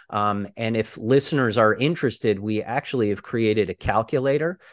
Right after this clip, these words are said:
of if you were to exit your four oh one K, um, compared to how the results,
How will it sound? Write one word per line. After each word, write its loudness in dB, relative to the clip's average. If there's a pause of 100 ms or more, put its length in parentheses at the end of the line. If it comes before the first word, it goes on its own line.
(180)
of -4
if -2
you 0
were 0
to -4
exit 0
your -2
four 0
oh 2
one -2
K, 0 (340)
um, -2
compared 0
to 2
how -2
the 0
results, -4